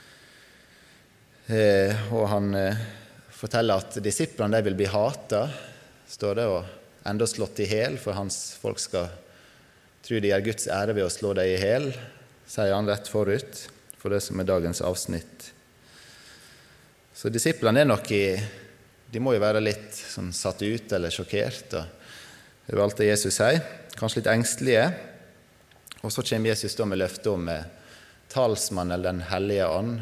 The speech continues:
eller sanningsånden, som skal komme til deg og være hos deg når han går. Og sånn sett så peker teksten fram mot pinsedag og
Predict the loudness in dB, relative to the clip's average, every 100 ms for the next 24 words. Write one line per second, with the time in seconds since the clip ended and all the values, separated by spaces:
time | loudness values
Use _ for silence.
0 | -6 -8 -8 -10 -4 -2 0 -2 -2 -6
1 | -6 -2 -2 0 -2 -4 -10 -20 -20 -20
2 | -20 -20 -20 -20 -20 _ _ -6 -4 -2
3 | 0 2 2 4 2 4 2 0 -10 -16
4 | -20 -20 _ _ _ _ _ _ -16 -14
5 | -4 0 2 2 -2 -4 -4 -4 -6 -4
6 | -2 -2 -6 -12 -8 -2 -2 -4 -14 -20
7 | -20 -20 -20 -20 -20 -20 _ -20 -20 -20
8 | -20 _ _ -8 -2 0 0 -2 0 0
9 | 0 0 0 -2 -6 -8 0 0 0 -4
10 | -6 -12 -14 -14 -20 -8 -4 -4 -4 0
11 | 4 4 0 -8 -10 -10